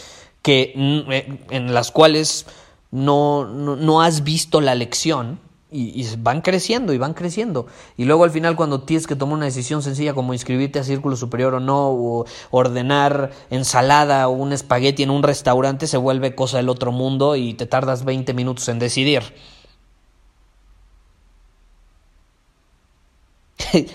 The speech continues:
¿Qué es lo peor que puede pasar, no? Te traen el platillo, no te gusta, pides otro, lo cambias. ¿Cuál es la bronca?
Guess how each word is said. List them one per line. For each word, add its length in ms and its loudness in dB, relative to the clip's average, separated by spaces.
¿Qué 120 4
es 80 4
lo 120 4
peor 160 2
que 100 2
puede 160 4
pasar, 380 2
no? 180 -2
Te 100 -6
traen 240 -4
el 140 -2
platillo, 580 -2
no 120 0
te 80 0
gusta, 560 2
pides 260 0
otro, 360 -6
lo 160 -2
cambias. 540 -4
¿Cuál 220 6
es 80 -2
la 120 4
bronca? 480 -2